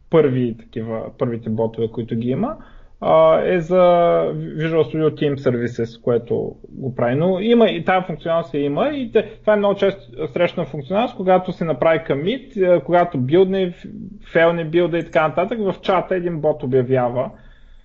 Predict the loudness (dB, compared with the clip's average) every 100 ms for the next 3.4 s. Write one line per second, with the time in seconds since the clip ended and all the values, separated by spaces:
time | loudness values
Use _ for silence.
0 | -20 -20 -12 -6 -4 -4 -4 -8 -12 -16
1 | -12 2 6 6 4 0 -2 0 0 0
2 | -2 -2 0 -2 0 0 0 -2 -6 -6
3 | -6 -8 -10 -20